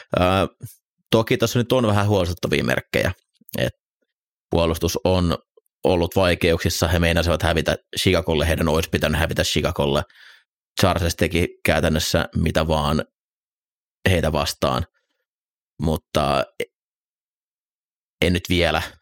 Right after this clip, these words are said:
ää, ihan hirveän huolissani loppujen lopuksi ole, että kyllä tulee tuosta tuon di-, divarin voittaa. Heillä olisi ollut aika kova saama se ykkössiidi tosiaan, koska toi Eaglesin loppuohjelma on niin sairas, ja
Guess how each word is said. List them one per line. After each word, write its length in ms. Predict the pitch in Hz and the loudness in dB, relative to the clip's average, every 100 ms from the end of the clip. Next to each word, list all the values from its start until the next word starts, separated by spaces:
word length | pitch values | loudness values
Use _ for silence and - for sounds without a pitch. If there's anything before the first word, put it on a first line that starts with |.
| _ _ - 73 | _ _ -6 -2
ää, 160 | 73 | -2
ihan 340 | 76 85 67 57 _ _ _ _ _ _ - 92 | 0 -2 -4 -6 _ _ _ _ _ _ -6 0
hirveän 320 | 90 80 76 | 0 0 -2
huolissani 420 | 82 69 - 73 | 0 -2 -2 -2
loppujen 340 | 82 80 - 78 | 0 -2 -2 -2
lopuksi 300 | - - 71 | -2 -2 -2
ole, 60 | - | -2
että 100 | - | -2
kyllä 200 | 64 - | -2 -2
tulee 180 | 67 64 | -2 -2
tuosta 200 | - - | -4 -4
tuon 180 | 80 78 | -4 -2
di-, 140 | 73 - | -4 0
divarin 280 | 117 110 95 | 0 0 0
voittaa. 480 | 92 92 - 80 80 - - - - - | 0 -2 -2 -2 -2 -10 -12 -14 -18 -2
Heillä 240 | 95 95 95 | 2 2 2
olisi 260 | 101 95 | 2 2
ollut 200 | 98 98 87 | 2 2 2
aika 280 | 98 90 | 2 0
kova 320 | - 90 85 - - | 0 0 0 -2 -2
saama 280 | 90 80 82 | 0 2 2
se 120 | 80 | 2
ykkössiidi 640 | 80 - 80 80 76 73 | 0 0 -2 0 0 0
tosiaan, 380 | 62 76 65 60 | 0 -2 -2 -2
koska 260 | - - 80 | -4 -4 -2
toi 220 | 73 71 - | 0 -2 0
Eaglesin 360 | 73 - 85 | -2 -2 -2
loppuohjelma 520 | 78 - 71 87 78 65 | -4 -2 -4 -2 0 0
on 180 | 78 - - - | -2 -4 -10 -2
niin 220 | 87 82 | 0 0
sairas, 580 | - 87 80 - - - _ _ _ _ _ _ - | 0 0 0 -2 -6 -10 _ _ _ _ _ _ -4
ja 140 | 80 | -2